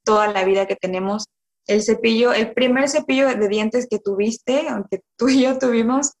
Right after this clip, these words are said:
sigue existiendo en el planeta mientras nosotros seguimos avanzando, ¿no? Qué triste. Entonces, creo que por eso debemos todos de empezar a hacer conciencia y decir qué puedo hacer, eh, cómo puedo mejorar,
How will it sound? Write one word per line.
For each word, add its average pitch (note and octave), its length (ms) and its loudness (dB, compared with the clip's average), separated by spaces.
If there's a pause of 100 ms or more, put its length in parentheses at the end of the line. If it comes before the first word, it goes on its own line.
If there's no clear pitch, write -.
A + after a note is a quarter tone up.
(160)
sigue C4 200 0
existiendo A#3 520 -2
en A3 60 -2
el G3 160 -4
planeta G3+ 500 -4
mientras F#3+ 400 -4
nosotros G3 420 -4
seguimos G3 380 -2
avanzando, F3 540 -6
¿no? G3 220 -6
Qué - 80 -14
triste. - 520 -8 (640)
Entonces, B3+ 580 2
creo C4+ 180 0
que B3+ 100 -2
por G#3+ 280 -2
eso B3 400 0 (120)
debemos G#3+ 480 0
todos A3 400 0
de F3+ 520 -2 (420)
empezar A3+ 340 0
a A3+ 80 0
hacer A#3+ 220 -2
conciencia C#4 680 -2
y B3 60 2
decir A3+ 400 -2
qué A#3+ 100 0
puedo A#3 220 -2
hacer, A3+ 560 -4 (480)
eh, F#3+ 560 -2
cómo A3+ 340 -4
puedo A#3 140 2
mejorar, G#3+ 720 -4